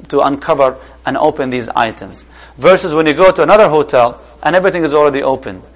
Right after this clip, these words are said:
And they will tell you this was, you know, freshly washed and prepared for you. Is something that was used by others equal to somebody that was, something that was sealed exclusively for you? Of course not. So in Al-Jannah, those people Allah subhanahu wa ta'ala prepared this exclusively for them in a certain way.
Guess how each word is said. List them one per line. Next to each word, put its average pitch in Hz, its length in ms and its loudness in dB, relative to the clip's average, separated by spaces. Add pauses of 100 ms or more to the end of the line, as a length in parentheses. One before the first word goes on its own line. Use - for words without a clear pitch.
(160)
And 147 160 0
they 160 40 4
will 156 160 2
tell 180 200 2
you 160 140 0
this 165 200 -4
was, 147 380 0
you 151 100 -2
know, 147 140 2
freshly 160 420 -2
washed 143 420 2
and 131 160 -6
prepared 123 360 -4
for 113 200 -8
you. 107 220 -14 (560)
Is 151 160 -4
something 226 360 2
that 170 140 4
was 147 200 0
used 185 200 -2
by 147 140 2
others 135 520 0 (340)
equal 180 320 -4
to 156 80 -6
somebody 170 420 -2
that 127 140 0
was, 131 240 -4
something 160 300 -2
that 131 120 2
was 123 180 -4
sealed 156 360 -6
exclusively 135 680 -6
for 117 220 -4
you? 127 200 -10 (440)
Of - 180 -4
course 240 260 0
not. 233 240 -10 (880)
So 202 160 2
in 196 60 2
Al-Jannah, 175 720 2 (380)
those 151 260 0
people 214 280 0
Allah 190 220 2
subhanahu 185 400 0
wa 165 80 4
ta'ala 160 160 0
prepared 190 440 -2
this 175 220 -4
exclusively 208 920 -6
for 185 200 -4
them 202 160 -4
in 170 80 -4
a 156 60 -6
certain 139 340 -8
way. 101 120 -16